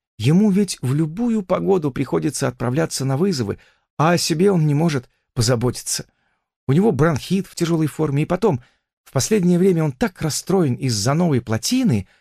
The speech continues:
которую начали возводить на озере Лох-Линтон, с электростанцией, глинозёмным заводом и всем прочим. Хуже не придумаешь. Дымящие трубы, которые погубят красоту долины.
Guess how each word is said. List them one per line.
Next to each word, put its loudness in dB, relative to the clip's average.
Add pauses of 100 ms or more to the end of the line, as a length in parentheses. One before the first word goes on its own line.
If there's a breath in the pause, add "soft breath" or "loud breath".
(160 soft breath)
которую 0
начали 0
возводить 0
на 0
озере 0
Лох-Линтон, -2 (460)
с -2
электростанцией, 0 (240)
глинозёмным 2
заводом 2
и -2
всем -2
прочим. -4 (460)
Хуже 2
не 2
придумаешь. -2
Дымящие 0
трубы, 0
которые 0
погубят 0 (380)
красоту -2
долины. 0